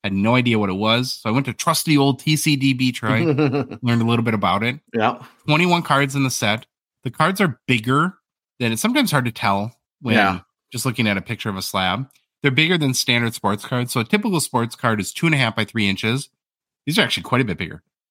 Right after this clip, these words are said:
Speaker 1: Three and nine sixteenths inches by five inches.
Speaker 2: Hmm.
Speaker 1: Now,
Speaker 2: Wait,
Speaker 1: on the
Speaker 2: what?
Speaker 1: P W C C title, it says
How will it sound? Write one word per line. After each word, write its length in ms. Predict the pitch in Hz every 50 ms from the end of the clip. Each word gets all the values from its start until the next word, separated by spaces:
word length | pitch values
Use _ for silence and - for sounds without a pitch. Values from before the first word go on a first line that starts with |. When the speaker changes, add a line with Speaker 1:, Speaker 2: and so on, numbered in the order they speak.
| _ _ _ _ _ -
Speaker 1:
Three 260 | - 131 156 185 208
and 180 | 185 131 107 98
nine 320 | 98 95 117 135 147 151
sixteenths 760 | 147 - - 135 120 - - - - 123 123 139 170 - - - -
inches 380 | 143 147 147 - 160 160 156
by 160 | - 131 113
five 280 | 110 - 104 90 90 85
inches. 380 | 78 78 - - - _ _ _ _ _ _ _
Speaker 2:
Hmm. 120 | - 123 113 - - - _ _ _ _ _ _ _ _ _ _ _ _ _ _ _ _ -
Speaker 1:
Now, 160 | 165 180 185
Speaker 2:
Wait, 100 | 180 -
Speaker 1:
on 80 | 160 165
the 40 | 156
Speaker 2:
what? 120 | 120 143 175
Speaker 1:
P 60 | 220
W 180 | 277 240 202
C 160 | 156 - - 156
C 180 | - - 147
title, 400 | 127 - - 117 110 113 123 131
it 140 | 101 110 110
says 280 | - - 120 117 117